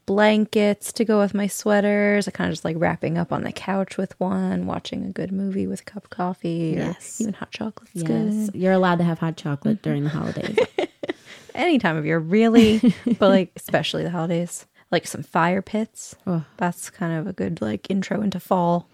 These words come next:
Speaker 2: You guys
Speaker 1: Cold
Speaker 2: are really
Speaker 1: weather.
Speaker 2: good with that too. Like, you and your group of friends,
Speaker 1: Yeah.
Speaker 2: other, other friends, I
Speaker 1: Of the
Speaker 2: should say.
Speaker 1: other friends.
Speaker 2: <laughs> Who are all really great.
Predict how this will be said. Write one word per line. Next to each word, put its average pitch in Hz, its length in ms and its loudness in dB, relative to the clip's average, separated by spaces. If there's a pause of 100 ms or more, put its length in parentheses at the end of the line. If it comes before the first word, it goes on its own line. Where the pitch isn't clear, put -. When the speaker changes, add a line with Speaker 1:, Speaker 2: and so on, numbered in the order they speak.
(140)
Speaker 2:
You 285 100 0
guys 339 140 4
Speaker 1:
Cold 214 120 6
Speaker 2:
are 208 40 4
really 202 200 8
Speaker 1:
weather. 185 220 6
Speaker 2:
good 190 80 -4 (100)
with 170 160 -2
that 175 220 -2
too. 220 220 2
Like, 165 240 0
you 175 140 2
and 175 80 2
your 165 100 0
group 165 260 -4
of 156 120 -6
friends, 170 280 -4
Speaker 1:
Yeah. 320 80 4 (300)
Speaker 2:
other, 185 80 4
other 175 220 6
friends, 170 440 0
I 240 60 8
Speaker 1:
Of 220 80 6
the 226 80 8
Speaker 2:
should - 80 4
say. - 80 4
Speaker 1:
other 190 340 8
friends. 196 680 2
Speaker 2:
<laughs> - 40 -10
Who 294 160 10
are 269 260 10
all 208 260 8
really 170 260 4
great. 139 360 0